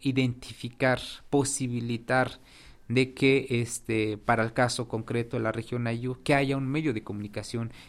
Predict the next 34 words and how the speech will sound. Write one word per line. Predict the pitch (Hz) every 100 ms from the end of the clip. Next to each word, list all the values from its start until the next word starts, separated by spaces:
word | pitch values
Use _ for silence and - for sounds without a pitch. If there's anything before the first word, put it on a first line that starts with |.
| -
Este | 185 214
es | 185
el |
único | 156 156 151 131
medio | 120 123 123 123
que | 107
tiene | 110 117 117 120
precisamente, | 113 - 110 113 113 - 110
pues, | 113 113 110 -
eh, | 113 107 107 -
una | - 123 123 -
cobertura, | 113 107 104 - 139 135 117 - - -
vamos | 135 139 123
a | 113
llamarle | 107 113 113 113 - -
amplia, | 123 110 117 120 123 - - -
a, | 113
a | 110 110
pesar | - - 117 120
de | 117
que | - 110
es | 110
corta | - 127 117 -
la | 107 104
frecuencia, | 110 - 123 117 107
hab-, | 104 117
hablo | 113 113
de, | 104 101
de | 101 101 98 - -
ahora | 110 113 110
tenemos | - 107 107 -
tres | 107 104
mil | 117 120
watts, | 117 120 123